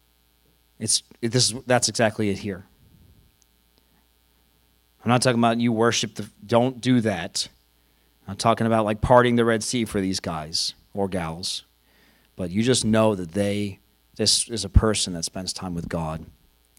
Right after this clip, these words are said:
And it says that he wasn't aware so, verse thirty,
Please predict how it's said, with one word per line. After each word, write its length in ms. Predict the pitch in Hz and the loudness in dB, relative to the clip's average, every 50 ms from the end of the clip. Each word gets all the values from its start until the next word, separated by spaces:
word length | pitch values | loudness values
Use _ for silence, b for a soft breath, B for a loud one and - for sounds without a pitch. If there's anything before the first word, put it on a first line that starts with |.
| _ _ _ _ _ _ _ _ _ _ _ _ _ B B B B B B B B B _ _ - | _ _ _ _ _ _ _ _ _ _ _ _ _ B B B B B B B B B _ _ 0
And 140 | 107 104 | 2 2
it 100 | 101 95 | 2 2
says 640 | - - 127 120 117 113 110 104 101 - - - - - _ b b b b b b b b b b b b b b b b b b _ - _ - - - _ _ - - - - - _ _ - | 2 4 6 8 8 8 6 6 6 4 2 2 0 -6 _ b b b b b b b b b b b b b b b b b b _ -20 _ -20 -20 -20 _ _ -20 -20 -20 -20 -20 _ _ -4
that 100 | 123 101 | -2 0
he 80 | 95 107 | 4 8
wasn't 320 | 120 135 156 151 180 160 | 10 10 10 10 8 6
aware 520 | 131 113 107 110 104 95 92 104 120 139 - - - - - - - | 6 6 8 8 8 8 6 4 2 0 -2 -8 -14 -20 -20 -20 -10
so, 480 | - - - 120 113 107 107 104 98 98 - - - _ _ _ - | -6 0 4 6 6 8 6 6 2 0 -6 -14 -20 _ _ _ 0
verse 280 | - 113 120 117 - | 4 4 4 4 4
thirty, 440 | - 131 120 117 110 107 101 98 98 | 6 6 8 8 8 6 4 0 -2